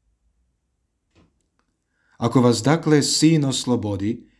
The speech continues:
zbilja ćete biti slobodni. Isusove su riječi iz današnjeg evanđelja. Kako nas Isus oslobađa? Da nije bilo Isusa,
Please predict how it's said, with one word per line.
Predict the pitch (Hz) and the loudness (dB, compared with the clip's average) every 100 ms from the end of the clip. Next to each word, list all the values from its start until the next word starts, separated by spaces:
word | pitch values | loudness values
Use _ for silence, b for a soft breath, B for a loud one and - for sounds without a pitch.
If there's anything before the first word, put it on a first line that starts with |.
| b | b
zbilja | 104 95 101 147 147 | -12 -4 2 2 2
ćete | - 117 104 | -2 -6 -4
biti | 95 131 127 131 | -2 -2 -2 -6
slobodni. | - 113 110 85 78 80 78 _ _ _ _ _ _ _ _ _ - | -6 -4 -6 -6 -12 -16 -20 _ _ _ _ _ _ _ _ _ -8
Isusove | 107 - 160 104 | -6 -2 -2 0
su | 95 - | -2 0
riječi | 104 120 123 123 | 2 4 4 0
iz | 107 | -2
današnjeg | 107 107 92 - 107 | -2 -4 -6 -4 -2
evanđelja. | 104 87 85 90 95 - _ _ _ _ _ _ _ _ _ _ _ _ _ _ _ | -2 -6 -10 -14 -16 -20 _ _ _ _ _ _ _ _ _ _ _ _ _ _ _
Kako | - 185 127 | -4 0 2
nas | 107 - | 2 0
Isus | 104 113 - | -2 -2 -6
oslobađa? | 92 - 101 104 101 95 95 _ _ _ _ _ _ _ _ _ _ _ _ _ _ _ _ _ _ | -6 -4 -2 0 -2 -6 -8 _ _ _ _ _ _ _ _ _ _ _ _ _ _ _ _ _ _
Da | 104 | -2
nije | 110 120 | 2 4
bilo | 135 127 | 4 4
Isusa, | 123 - 120 120 107 104 | 2 -2 -4 -4 -6 -10